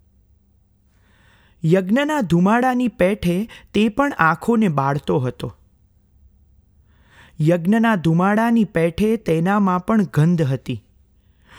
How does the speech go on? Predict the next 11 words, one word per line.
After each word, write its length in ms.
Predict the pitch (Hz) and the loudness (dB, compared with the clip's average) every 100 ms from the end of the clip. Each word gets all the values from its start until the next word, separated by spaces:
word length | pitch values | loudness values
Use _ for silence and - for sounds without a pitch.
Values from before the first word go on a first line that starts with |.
| - - | -20 -2
પણ 140 | 208 | 0
તે 200 | 208 220 | 0 0
માત્ર 480 | 180 147 165 - 190 | 2 0 -2 -2 -4
ગટરની, 640 | 131 127 - 135 120 113 - _ _ _ _ _ _ _ _ _ _ - - | -2 -4 -2 -4 -4 -6 -10 _ _ _ _ _ _ _ _ _ _ -8 -4
સુગંધિત 640 | 170 185 226 220 277 - 110 | 0 2 2 2 -2 -4 -6
હવીની 520 | 139 165 208 240 240 | -2 2 2 0 2
નહીં. 280 | 220 220 131 - _ _ _ _ _ _ _ _ _ _ _ _ _ | 2 0 -2 -10 _ _ _ _ _ _ _ _ _ _ _ _ _
શહેરના 640 | - - 135 170 196 202 196 | -6 -2 0 0 0 0 -2
કોટ 440 | - 160 185 190 | -2 0 2 0
બહાર 400 | 160 151 180 185 | -2 -2 -2 -2
મોટરોના 840 | 147 143 151 196 185 180 185 185 | -2 -2 -2 -2 -2 0 0 -2